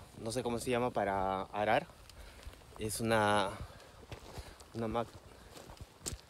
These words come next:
antiguamente supongo que lo usaban con, con caballos. En la parte de atrás, no sé si ven el, es el,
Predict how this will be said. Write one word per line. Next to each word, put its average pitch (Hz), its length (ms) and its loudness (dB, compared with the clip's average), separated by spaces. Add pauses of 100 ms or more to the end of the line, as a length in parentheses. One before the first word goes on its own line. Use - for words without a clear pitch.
(220)
antiguamente 117 680 4
supongo 113 400 4
que 120 120 2
lo 95 80 0
usaban 117 320 6
con, 95 540 2 (220)
con 107 120 -2
caballos. 123 460 2 (1120)
En 110 100 0
la 113 60 6
parte 143 220 8
de 135 60 12
atrás, 143 580 8 (160)
no 123 180 4
sé 135 120 2
si 135 160 2
ven 139 200 8
el, 131 340 6 (580)
es 131 220 4
el, 101 760 2